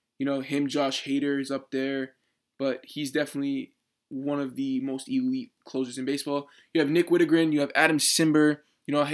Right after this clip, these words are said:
you have the lefty in Perez, then you have Clase, you know, you got Ja-, guys, guys like James Hoyt, you signed Dominic Leone to a minor league contract,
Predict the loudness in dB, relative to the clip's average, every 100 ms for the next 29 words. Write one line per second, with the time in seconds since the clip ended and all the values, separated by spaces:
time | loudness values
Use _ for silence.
0 | 2 2 4 2 -2 -14 -10 -2 2 2
1 | 2 -2 -2 -2 0 2 2 0 -6 _
2 | _ -2 2 4 2 0 0 0 0 0
3 | 0 -2 -6 _ _ _ _ -6 -2 0
4 | 2 4 4 4 2 4 2 2 -2 -2
5 | 2 4 4 4 6 6 2 0 0 0
6 | -2 -2 -2 0 2 2 0 -2 0 0
7 | -2 -2 -2 0 -2 -2 -2 0 0 0
8 | -2 -2 0 0